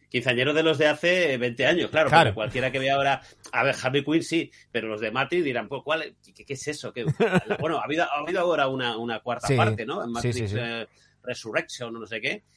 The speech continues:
Speaker 1: pero la buena, o la buena era la primera, luego para mí las restos son una, una chusta.
Speaker 2: Sí,
Speaker 1: Así
Speaker 2: sí.
Speaker 1: que,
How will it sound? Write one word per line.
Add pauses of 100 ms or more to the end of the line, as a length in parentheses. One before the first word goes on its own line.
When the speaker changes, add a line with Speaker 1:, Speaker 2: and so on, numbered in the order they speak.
(140)
Speaker 1:
pero
la
buena,
o
la
buena
era
la
primera,
luego
para
mí
las
restos
son
una,
una
chusta. (440)
Speaker 2:
Sí,
Speaker 1:
Así
Speaker 2:
sí.
Speaker 1:
que,